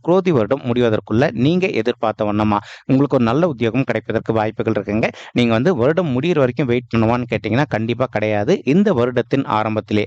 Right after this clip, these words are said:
சரிங்களா குரோதி வருடம் ஆரம்பத்திலே வந்து நீங்க எதிர்பார்க்கின்ற வண்ணமா உங்களுக்கு தகுந்த மாதிரி ஒரு நல்ல ஜாப் நிச்சயமாக சாதிப்படுவதற்கும் இது ஒரு நல்ல வருடமாக உங்களுக்கு நிச்சயமாக திகழும் நண்பர்களே.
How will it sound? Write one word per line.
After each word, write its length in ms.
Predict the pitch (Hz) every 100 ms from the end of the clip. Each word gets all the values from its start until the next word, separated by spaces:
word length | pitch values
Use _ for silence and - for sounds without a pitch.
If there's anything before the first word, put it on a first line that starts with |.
| -
சரிங்களா 320 | 120 107 120 120
குரோதி 260 | 127 127 123
வருடம் 280 | 107 135 226 - -
ஆரம்பத்திலே 500 | 120 160 151 127 147
வந்து 200 | 117 120 160 123
நீங்க 200 | 170 185
எதிர்பார்க்கின்ற 600 | - 117 113 113 - 110 104
வண்ணமா 240 | 104 143
உங்களுக்கு 340 | - 123 131 -
தகுந்த 220 | 101 107 104
மாதிரி 220 | 107 160 - - 127
ஒரு 140 | 110
நல்ல 300 | 107 170 208
ஜாப் 180 | 120 131 120
நிச்சயமாக 460 | 110 131 120 117 127
சாதிப்படுவதற்கும் 760 | 110 107 113 104 104 101 156 214 - -
இது 100 | 151 165
ஒரு 100 | 165 131
நல்ல 280 | 160 196 -
வருடமாக 440 | 110 110 110 117
உங்களுக்கு 380 | 113 104 104 - 175
நிச்சயமாக 540 | 117 120 151 117 113 -
திகழும் 320 | 113 113 113 107
நண்பர்களே. 440 | 104 101 104